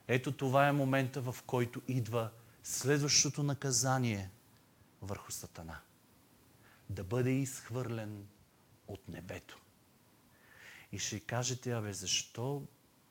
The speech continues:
защо не падна ли тогава, когато малко преди грехопадението или след това, преди, кога падна Сатана от това? Ние сме хора и живеем във време. И не можем да разберем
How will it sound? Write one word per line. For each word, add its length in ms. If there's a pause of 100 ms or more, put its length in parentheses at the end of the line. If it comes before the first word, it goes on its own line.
(800)
защо 520 (1500)
не 120
падна 460
ли 240
тогава, 420
когато 680 (360)
малко 300
преди 240
грехопадението 1040
или 140
след 300
това, 160
преди, 440 (220)
кога 300
падна 520
Сатана 580
от 140
това? 200 (600)
Ние 300
сме 220
хора 380 (420)
и 60
живеем 340
във 140
време. 300 (460)
И 100
не 140
можем 400
да 100
разберем 600